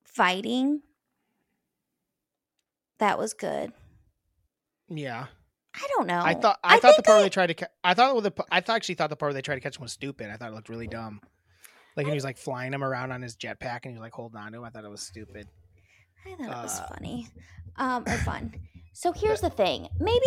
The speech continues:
Speaker 1: it was, I enjoyed it enough. Like, I wasn't like, "This is terrible."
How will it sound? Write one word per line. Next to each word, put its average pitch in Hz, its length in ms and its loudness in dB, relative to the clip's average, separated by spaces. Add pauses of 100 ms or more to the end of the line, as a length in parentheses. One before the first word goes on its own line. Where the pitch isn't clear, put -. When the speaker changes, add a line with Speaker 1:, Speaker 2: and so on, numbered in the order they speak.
Speaker 1:
it 311 80 2
was, 262 280 6
I 415 320 4
enjoyed 262 580 2
it 339 100 2
enough. 359 480 2
Like, 285 220 4
I 285 100 8
wasn't 254 440 4
like, 226 200 0
"This 226 280 -4
is 208 300 -4 (1500)
terrible." - 840 -2